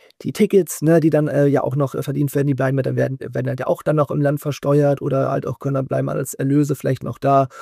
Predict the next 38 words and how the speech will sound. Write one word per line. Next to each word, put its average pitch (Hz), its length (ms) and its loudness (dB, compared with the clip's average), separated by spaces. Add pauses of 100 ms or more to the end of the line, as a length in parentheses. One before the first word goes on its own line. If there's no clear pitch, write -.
(300)
ne, 143 220 4
oder 135 160 4
dann 127 140 4
haben 135 160 0
wir 131 80 0
die 131 80 -4
Sponsoring-Rechte, 151 1120 4
ne, 147 180 2 (220)
das, - 180 -12
das - 180 -8
geht 147 140 -2
doch - 180 0
auch 214 200 2
alles 190 260 0
in 156 80 -2
die 147 100 2
ökonomischen 143 600 -2
Effekte 135 340 -6
dieser 127 240 -4
W 131 80 -4
M 127 220 -6
ein. 139 240 -6 (720)
Mm, 202 80 -2 (240)
mm, 170 640 -2 (160)
nein, 175 280 -8 (320)
nein, 156 280 -6
nein. 147 300 -10 (600)
Das - 320 -2
ist - 220 -6
jetzt - 200 -4
genau 151 440 4
dieser, 151 480 0
äh, 147 140 0
dieser, 139 340 -6
dieses 135 260 -10
Problem. 160 640 2 (500)
Das 190 460 0 (160)
sind 147 340 -6